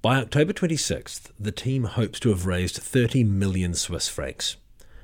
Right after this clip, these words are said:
When we talked, Henry told me they founded Streamer with the aim of tokenizing the value in real-time data.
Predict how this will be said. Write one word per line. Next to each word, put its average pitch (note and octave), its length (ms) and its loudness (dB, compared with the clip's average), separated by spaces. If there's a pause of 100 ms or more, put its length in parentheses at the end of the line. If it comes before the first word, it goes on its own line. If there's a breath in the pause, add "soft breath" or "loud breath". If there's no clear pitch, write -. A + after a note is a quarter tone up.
(280 soft breath)
When A#2 120 2
we G#2 100 0
talked, C#3+ 400 4 (380 soft breath)
Henry D3 260 4
told G#2+ 300 2
me G#2+ 160 2
they F#2 160 0
founded F3+ 420 0
Streamer E2 600 -6
with F#2+ 160 -8
the G#2+ 180 -6
aim C3+ 340 -2
of - 220 -8
tokenizing A#2+ 760 0
the G2 60 -2
value F#2+ 520 2 (300 loud breath)
in G#2+ 200 0
real-time E2 600 -2
data. C#2+ 400 -4